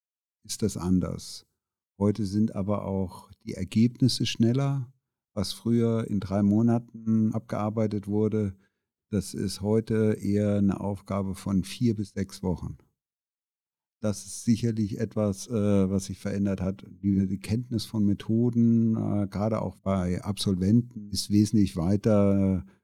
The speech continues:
Also eine Boston Matrix, äh, braucht man heute keinem mehr beizubringen, ja.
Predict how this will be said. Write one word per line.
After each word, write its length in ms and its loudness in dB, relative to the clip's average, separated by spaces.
Also 220 0
eine 300 4
Boston 380 0
Matrix, 540 2
äh, 240 2
braucht 260 2
man 120 4
heute 220 4
keinem 360 4
mehr 160 4
beizubringen, 840 4
ja. 260 0